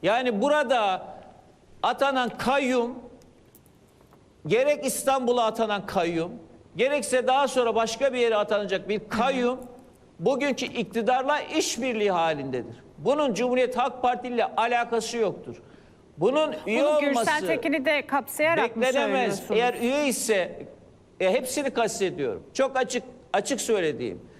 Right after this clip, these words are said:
Speaker 1: Zaten dikkat edin, Genel Başkanımız dedi ki, "Kayyum kararını kabul eden ve bu görevi alanlar bu partili olamaz." diye ifade etti. Kayyum olarak atanıp da "Ben bu
Speaker 2: Peki.
Speaker 1: görevi almıyorum." diyenlere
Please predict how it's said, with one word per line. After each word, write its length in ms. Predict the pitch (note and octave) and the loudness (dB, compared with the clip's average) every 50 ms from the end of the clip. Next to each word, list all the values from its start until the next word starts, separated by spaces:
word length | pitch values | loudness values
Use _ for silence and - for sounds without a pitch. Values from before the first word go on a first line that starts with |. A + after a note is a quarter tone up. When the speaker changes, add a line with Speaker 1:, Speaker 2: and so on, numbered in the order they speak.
| - - | -20 -4
Speaker 1:
Zaten 400 | - F#3+ A3+ B3 A3+ B3 A#3+ A3+ | 0 0 0 2 0 0 0 0
dikkat 300 | G#3+ A#3 A#3 B3+ C4+ A#3+ | -2 0 2 0 2 2
edin, 220 | C4+ B3+ G#3+ G#3+ F#3+ | 0 -2 -2 -2 0
Genel 300 | G3 G#3 A3+ A#3+ B3 A#3+ | 0 2 2 2 2 2
Başkanımız 500 | B3 A3+ A#3 - A#3+ A#3 A3+ A3 G3+ G3 | 0 0 0 -2 -2 -2 -2 -2 -2 -2
dedi 240 | A#3 B3+ C4+ B3+ - | -2 -2 -2 -4 -4
ki, 300 | B3+ A#3+ G3 D3+ B2+ - - - - - - - - - - - - | -2 0 0 0 -2 -4 -12 -18 -20 -20 -20 -20 -20 -20 -20 -20 -6
"Kayyum 420 | - G3 G#3+ A3 B3 C#4+ D4 C4+ - | -2 0 0 0 2 0 -2 -2 0
kararını 800 | A#3 A#3+ A#3+ A#3 A3+ A3+ A#3 A3+ G#3+ G#3 A3+ A3 G3+ F3+ D3+ - - - - - - - - - _ | 0 2 2 4 2 2 2 0 -2 -2 0 0 0 0 -2 -4 -10 -16 -20 -20 -20 -20 -20 -20 _
kabul 320 | - F3+ G#3+ A3+ C4 C4 B3+ | -2 0 2 2 2 2 2
eden 380 | B3 G#3+ A3 G#3+ G3+ F#3+ F#3 | 2 2 2 0 0 0 0
ve 140 | A3 B3 A#3 | 0 0 0
bu 100 | B3+ G#3+ | 0 0
görevi 340 | A#3 A#3+ A#3+ A#3+ A#3 A#3 A#3 | 2 4 4 4 4 2 2
alanlar 640 | A3+ A#3+ B3 B3 A#3+ B3 B3 B3+ B3+ B3+ A#3+ G#3+ G3+ | 2 2 2 2 2 2 2 2 2 2 2 0 0
bu 140 | C4 - - | -2 -2 0
partili 380 | A3+ A3+ A#3 A3+ - B3+ B3 | -2 -2 -2 -2 -2 -2 0
olamaz." 500 | B3 B3 A#3+ B3+ C4 B3+ B3+ B3 G#3+ F#3 | 2 2 2 2 2 2 0 0 0 -2
diye 120 | F#3+ G#3 F#3+ | 0 0 0
ifade 440 | F#3 E3+ F#3 F3 D#3+ D#3 D3 D#3 D3 | 0 0 0 0 0 0 0 -2 -4
etti. 340 | D3 - - - D3+ D3+ | -6 -6 -6 -6 -6 -4
Kayyum 320 | - F#3+ F#3+ A3 B3+ C4 B3 | 0 0 0 2 2 2 2
olarak 360 | C4 B3+ B3 A#3 A3 A3 - | 2 2 2 2 0 0 0
atanıp 460 | G#3+ A3 A3+ A#3+ B3 A#3+ A#3+ A3+ - | -2 0 2 2 2 2 0 0 0
da 160 | A#3 G3+ F#3 | 0 0 2
"Ben 200 | G3+ A#3 B3 A#3 | 2 0 2 0
bu 40 | A#3+ | 0
Speaker 2:
Peki. 120 | A3 A3 A3+ | 2 2 2
Speaker 1:
görevi 220 | A3 A3+ A3 A3+ | 4 4 4 2
almıyorum." 480 | A3+ A#3 A3+ A3+ A3 A3 A3 G#3+ G#3 F#3+ | 2 2 2 2 2 2 2 2 2 2
diyenlere 640 | G#3+ G#3+ G#3+ A3 G#3+ G#3+ G#3+ G#3+ G#3 F3 D#3 - | 2 2 2 2 0 0 0 2 2 0 -2 -4